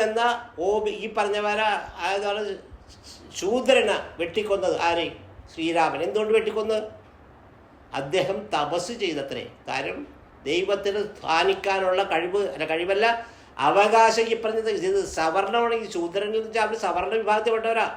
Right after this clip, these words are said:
നമ്മൾ എസ് സി, എസ് ടി, ഒ ബി സി സവർണൻ എന്ന് പറഞ്ഞാൽ അവർണന, ഇരുട്ടിൽ ജീവിച്ച ആൾക്കാരാണ്,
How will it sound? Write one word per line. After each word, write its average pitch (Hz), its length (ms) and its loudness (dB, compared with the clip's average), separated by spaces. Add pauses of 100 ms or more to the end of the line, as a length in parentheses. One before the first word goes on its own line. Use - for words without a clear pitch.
(1700)
നമ്മൾ 190 220 0
എസ് 214 180 4
സി, 233 120 2
എസ് 220 160 4
ടി, 247 60 0
ഒ 233 180 8
ബി 233 80 2
സി 196 100 -6 (120)
സവർണൻ 208 420 0
എന്ന് 226 140 -2
പറഞ്ഞാൽ 226 260 2
അവർണന, 220 480 2 (360)
ഇരുട്ടിൽ 190 400 -8 (160)
ജീവിച്ച 208 260 -6
ആൾക്കാരാണ്, 208 500 0